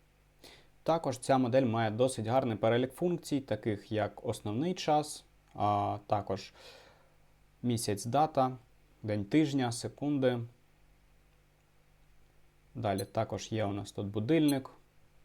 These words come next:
секундомір, функція Dual Time, таймер. А для того, щоб налаштувати наш годинник,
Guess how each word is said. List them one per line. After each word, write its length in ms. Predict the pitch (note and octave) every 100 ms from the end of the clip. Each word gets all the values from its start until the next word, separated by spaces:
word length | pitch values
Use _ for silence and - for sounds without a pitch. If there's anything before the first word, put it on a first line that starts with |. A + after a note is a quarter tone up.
| - -
секундомір, 800 | - G#2+ G2+ G2+ A#2 C#3+ D3+ C#3 - - - - - - - -
функція 420 | A2 G2 - G2+
Dual 360 | G2+ A2+ A2+ A#2+
Time, 380 | D3+ D3 C#3+ C#3 - _ - - - - - _ _ _ - -
таймер. 380 | - G2+ G2+ G2+ - _ _ _ _ _ - - - -
А 180 | B2+ D3+
для 140 | C3+
того, 260 | A#2 G#2 G2
щоб 200 | - A2+
налаштувати 600 | A#2 A#2+ - F3 F#3+ D#3
наш 180 | D3
годинник, 500 | C3+ C#3+ C#3+ C#3 C3+